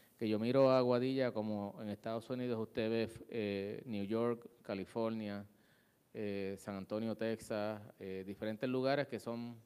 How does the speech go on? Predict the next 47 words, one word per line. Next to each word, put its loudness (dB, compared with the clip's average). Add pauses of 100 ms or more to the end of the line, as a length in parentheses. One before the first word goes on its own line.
(180)
bien -2
espectaculares. 0 (540)
Y 4
aunque 4
Puerto 4
Rico 2
todavía 4
se 0
ve 2
como -2
que -4
es -4
San -6
Juan, -6 (720)
pues -8
ya 4
Aguadilla 2
lo 0
vamos -2
a 0
ver, -2 (520)
y -10
ya 0
se -8
está 0
viendo, 0
¿verdad? 0
Como -2
una -2
de 0
la, 0
de -4
los -2
baluartes 0
de 0
Puerto -2
Rico, -2
ya 0
se -8
está -6
viajando -4
mucho -6
más -6
a -6
menudo -4
a -2
Aguadilla. -4